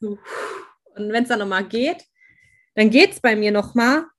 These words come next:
dann ist Sebastian, dann merkt man's ihm aber voll an, weil ich's vorher war. <laughs> Und, äh, ja, das merkt man dann. Also Streits an sich so, ja, die waren früher m-, von mir ausgehend auch schon sehr laut und, äh,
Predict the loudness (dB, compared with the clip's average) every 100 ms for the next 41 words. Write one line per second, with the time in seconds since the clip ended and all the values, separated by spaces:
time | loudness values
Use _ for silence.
0 | _ _ -4 -2 -2 -4 -2 -2 0 -2
1 | 0 0 0 0 -2 -2 -2 -2 -2 -4
2 | -2 -2 -2 -2 0 2 0 -2 -2 0
3 | 2 0 -2 4 2 2 -10 -14 -12 -2
4 | -2 0 -2 -4 -4 -4 -4 -8 _ _
5 | _ _ -6 0 0 0 -4 -2 -4 -4
6 | -10 -10 -10 -10 -8 -10 -10 _ _ _
7 | -20 -12 -2 0 0 -4 -8 -4 -2 -4
8 | -6 -12 -6 -2 0 -2 -8 -12 -8 -4
9 | -4 -4 -4 -4 -6 -10 -16 -16 -6 -4
10 | -2 -4 -8 -8 -8 -6 -4 0 2 0
11 | -2 -6 -8 -8 -6 -6 -6 -10 -8 -8
12 | -6 -6 -6 -6 -4 -6 -6 -10 -10 -14
13 | -14 -12 -12